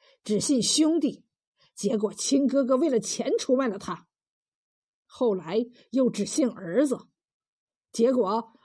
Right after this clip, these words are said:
儿子又为了色出卖他。<laughs> 还是我好，谁也不信，只信自己。”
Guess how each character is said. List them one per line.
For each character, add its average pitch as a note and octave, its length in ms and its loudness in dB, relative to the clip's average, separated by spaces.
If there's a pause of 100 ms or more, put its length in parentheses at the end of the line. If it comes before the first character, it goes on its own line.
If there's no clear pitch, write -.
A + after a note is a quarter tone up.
儿 C#4+ 280 4
子 G4 120 4
又 F4 100 4
为 D#4+ 140 0
了 C#4 100 4
色 - 160 -6 (340)
出 - 220 0
卖 A#3+ 180 2
他。 - 280 -14 (640)
<laughs> D4+ 880 0 (380)
还 B3 280 2
是 C#4+ 140 2
我 A3 280 4
好， F#3+ 400 -6 (280)
谁 G4 320 4
也 C4+ 100 2
不 A#3+ 140 2
信， - 340 0 (340)
只 B3 280 2
信 F4 280 4
自 F#4 160 2
己。” G#3 360 -2